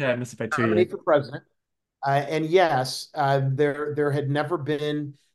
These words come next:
Speaker 2: a, a, a full-blown, uh, biography written about him.
Speaker 1: So can, can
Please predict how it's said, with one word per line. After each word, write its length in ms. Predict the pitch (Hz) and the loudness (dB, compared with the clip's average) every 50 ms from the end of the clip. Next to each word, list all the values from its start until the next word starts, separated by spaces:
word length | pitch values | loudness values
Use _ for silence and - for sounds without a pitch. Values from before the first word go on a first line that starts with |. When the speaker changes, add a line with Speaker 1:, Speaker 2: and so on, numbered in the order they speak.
| _ _ | _ _
Speaker 2:
a, 360 | - 135 135 135 135 131 131 - - - | -4 -2 -2 -2 -2 -4 -6 -12 -12 -6
a, 340 | 139 143 143 139 135 131 131 - _ _ _ _ | -4 -2 0 0 -2 -4 -6 -10 _ _ _ _
a 180 | - 139 135 131 | -6 -4 -4 -4
full-blown, 1000 | 135 - - - 170 175 180 180 165 156 156 147 139 139 139 143 147 139 135 - _ _ _ _ _ _ - | -6 -8 -8 -2 0 0 0 0 0 0 0 2 2 2 0 0 -2 -6 -8 -14 _ _ _ _ _ _ -6
uh, 280 | 143 135 131 131 127 | -4 -2 0 0 0
biography 680 | 123 117 135 135 135 135 139 143 143 135 131 135 - 135 | -2 0 2 2 4 4 2 2 0 -2 -6 -6 -6 -6
written 280 | 123 123 127 120 120 120 | -4 -4 -4 -6 -8 -10
about 260 | 107 110 104 98 - | -10 -10 -10 -10 -14
him. 100 | - _ _ _ _ _ _ _ _ _ _ _ _ _ _ _ _ _ _ _ _ | -18 _ _ _ _ _ _ _ _ _ _ _ _ _ _ _ _ _ _ _ _
Speaker 1:
So 400 | - - 165 156 151 151 147 143 | 2 6 8 8 10 8 8 6
can, 400 | - - - 165 160 156 139 120 | 2 2 4 6 6 4 2 -2
can 340 | - - 170 160 156 151 147 | -2 0 0 0 0 -2 -4